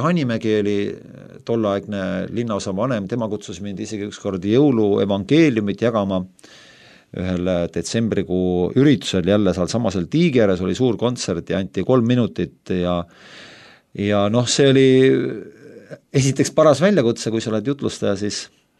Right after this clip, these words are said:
siis kolm minutit ei ole nagu mingi aeg, aga, aga see võib-olla ei olegi nii oluline. Oluline oli see, kuidas ta meid tutvustas ja ma nägin, kuidas,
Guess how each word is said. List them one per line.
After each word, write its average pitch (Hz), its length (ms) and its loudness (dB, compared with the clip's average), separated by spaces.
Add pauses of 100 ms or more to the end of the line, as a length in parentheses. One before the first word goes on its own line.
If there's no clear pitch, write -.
(560)
siis - 240 -12
kolm 120 200 4
minutit 113 480 -2
ei 107 80 2
ole 110 140 2
nagu 107 180 0
mingi 123 240 2
aeg, 107 280 4
aga, 95 160 0 (320)
aga 113 200 4 (720)
see 170 220 4
võib-olla 143 260 6
ei 156 60 8
olegi 131 260 4
nii 131 120 4
oluline. 104 520 2 (680)
Oluline 117 440 2
oli 104 160 0
see, 139 180 0
kuidas 95 400 -4
ta 101 100 -2
meid 92 400 -4
tutvustas 117 540 -2
ja 90 80 -4
ma 95 160 -2
nägin, 120 240 -2
kuidas, 90 300 -8